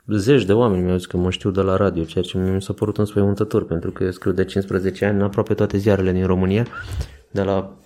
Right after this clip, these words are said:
Taifasuri, la Formula A, oriunde, și la revista Rebus, și la Rici Pogonici, dacă o deschizi Rici să dai peste numele meu. Da, nu, asta e. Mă știe lumea de la radio, e ok. E o formulă prin care râdem de,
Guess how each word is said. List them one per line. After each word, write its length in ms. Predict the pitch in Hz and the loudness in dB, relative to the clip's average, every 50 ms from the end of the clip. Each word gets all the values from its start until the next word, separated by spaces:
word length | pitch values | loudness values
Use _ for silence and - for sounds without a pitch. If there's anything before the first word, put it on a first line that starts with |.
| _ - | _ 0
Taifasuri, 540 | 98 98 92 - - 120 110 - - 107 104 | 0 0 2 2 2 0 2 0 0 0 2
la 100 | 104 101 | 2 2
Formula 560 | 98 - 110 104 104 110 110 117 110 104 110 | 4 4 6 6 8 8 6 6 6 6 6
A, 40 | 113 107 - - - - - - 113 | 4 4 4 2 2 2 0 -4 -6
oriunde, 380 | 110 107 110 113 107 92 95 98 | -6 -4 -4 -4 -4 -4 -6 -6
și 180 | 95 - - | -6 -4 0
la 180 | 110 104 101 98 104 | 0 2 2 2 2
revista 420 | 113 107 98 107 110 - - 101 | 4 4 4 4 4 4 6 6
Rebus, 440 | 98 113 117 107 92 101 117 - - - - - - - - - - | 8 8 6 6 6 4 2 2 0 -8 -16 -18 -16 -16 -16 -16 -16
și 140 | - - - | -4 2 4
la 160 | 120 110 107 | 6 8 8
Rici 200 | 113 123 120 - | 6 6 4 2
Pogonici, 580 | - - 101 92 92 98 104 120 127 123 - - | 0 2 2 6 6 8 8 8 6 6 2 0
dacă 260 | 92 90 90 - 95 | 0 0 0 0 0
o 60 | 92 | 0
deschizi 760 | 90 95 90 - - - 107 98 95 92 92 98 98 98 95 | 2 0 0 -2 0 0 2 2 4 2 2 4 4 4 4
Rici 180 | 98 104 104 98 | 4 4 2 0
să 140 | - - 95 | 0 -2 0
dai 160 | 92 98 98 | 2 2 2
peste 260 | 98 - 98 - 101 | 2 0 -2 0 0
numele 320 | 95 101 101 104 98 95 | 2 2 4 4 4 4
meu. 300 | 92 92 104 127 143 143 - | 4 4 4 2 2 0 0
Da, 160 | - 180 202 | 2 4 4
nu, 220 | 208 175 123 98 92 - - | 6 6 4 2 0 -4 -2
asta 280 | - 156 151 156 - | -2 -2 0 0 0
e. 180 | 127 95 92 - - - | -2 -2 -2 -6 -10 -6
Mă 60 | - 117 | -4 -4
știe 180 | 107 - 117 | 0 2 2
lumea 240 | 110 107 107 107 104 | 2 4 4 4 4
de 100 | 95 98 | 4 4
la 120 | 98 107 | 4 4
radio, 340 | 123 156 156 147 113 110 107 | 4 4 4 4 4 4 4
e 100 | 101 101 | 4 4
ok. 180 | 101 95 - - 180 175 156 160 - _ _ _ _ _ - 151 143 147 - | 2 0 2 4 4 4 2 0 -6 _ _ _ _ _ -12 -12 -8 -2 0
E 340 | 180 170 165 160 156 151 151 151 - _ _ | 2 2 4 4 2 0 -2 -6 -12 _ _
o 180 | - 139 139 135 | 2 4 4 4
formulă 600 | 135 - 139 127 127 151 165 180 165 151 151 147 | 4 2 2 4 6 6 6 6 6 6 6 4
prin 240 | 143 147 - 131 127 | 4 4 2 2 2
care 360 | 127 - 135 127 131 127 127 | 4 4 4 6 6 6 6
râdem 440 | 127 123 127 123 110 117 113 110 107 | 6 6 6 4 4 4 4 4 4
de, 960 | 101 104 104 104 101 101 98 98 98 95 95 95 95 92 92 92 92 92 95 | 4 4 4 6 6 6 6 6 4 4 4 4 4 4 2 2 0 -2 -4